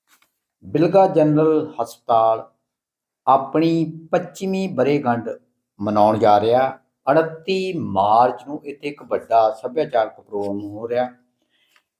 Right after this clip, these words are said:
ਇਸ ਪ੍ਰੋਗਰਾਮ ਦੇ ਵਿੱਚ ਚੀਫ ਗੈਸਟ ਹੋਣਗੇ ਬੀਬੀ ਇੰਦਰਜੀਤ ਕੌਰ ਮਾਨ। ਬੀਬੀ ਮਾਨ ਨੇ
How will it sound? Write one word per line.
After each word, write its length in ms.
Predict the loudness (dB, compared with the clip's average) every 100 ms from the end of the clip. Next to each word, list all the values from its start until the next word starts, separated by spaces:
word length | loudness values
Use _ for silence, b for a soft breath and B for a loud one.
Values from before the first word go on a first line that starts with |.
| _ -4
ਇਸ 460 | 2 4 4 0 -4 -10
ਪ੍ਰੋਗਰਾਮ 480 | -4 2 2 2 0
ਦੇ 120 | -2
ਵਿੱਚ 380 | -2 -4 -8 -4 -2 -2 -4 -6 _
ਚੀਫ 320 | -10 -6 -4 0
ਗੈਸਟ 240 | 0 0 -4
ਹੋਣਗੇ 320 | -6 -2 -2
ਬੀਬੀ 240 | -2 -8 -12
ਇੰਦਰਜੀਤ 440 | -12 -6 -6 -8 -2
ਕੌਰ 200 | 0 0
ਮਾਨ। 240 | -2 -4 -12 _ _ _ _ _ _ _ _ _ _ _ -2
ਬੀਬੀ 200 | 0 2
ਮਾਨ 300 | 4 4 2
ਨੇ 460 | 0 -4 -6 -8